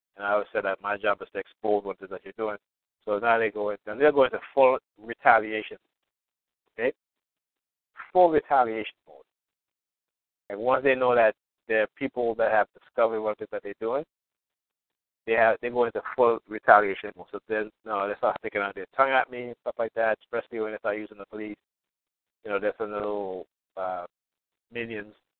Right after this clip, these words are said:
I call them. You know, as they walk past me, they'll stick their tongue out at me, kind of thing. And, and these people are just ridiculous, you know what I'm saying? But they'll do stuff like that. They do stuff to deter you from, uh,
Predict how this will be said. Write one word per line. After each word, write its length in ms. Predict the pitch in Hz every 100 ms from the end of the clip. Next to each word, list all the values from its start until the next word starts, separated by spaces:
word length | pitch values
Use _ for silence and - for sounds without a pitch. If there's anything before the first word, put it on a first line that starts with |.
| -
I 120 | 98 -
call 180 | 104 98
them. 140 | 95 - _ _ _ _ _ _
You 80 | 104
know, 300 | 101 95 95
as 100 | 92
they 140 | 98 95
walk 260 | 95 95 -
past 280 | 110 98 95 -
me, 100 | 95
they'll 120 | 90 -
stick 140 | 98
their 100 | 92 -
tongue 100 | 101
out 180 | 95 95
at 160 | 85
me, 120 | 95 98 _ _ _ _ _ _ _ _ _ _ _ _ _ _ _ _
kind 180 | 110 98
of 60 | 98
thing. 140 | - 98 _ _ _ _ _ -
And, 180 | 113 120
and 100 | 135
these 100 | 147
people 200 | 139 101
are 60 | 92
just 160 | 87
ridiculous, 380 | 87 - _ 82 _ _ _
you 60 | 92
know 60 | _
what 80 | 98
I'm 20 |
saying? 80 | 98
But 120 | 113
they'll 260 | 170 180 165
do 40 |
stuff 160 | - 131
like 140 | 104 -
that. 120 | - -
They 100 | 120
do 120 | 135
stuff 180 | - 123 _ -
to 60 | 120
deter 420 | 107 - 135 120
you 180 | 113 107 _
from, 240 | 110 107
uh, 200 | 101 98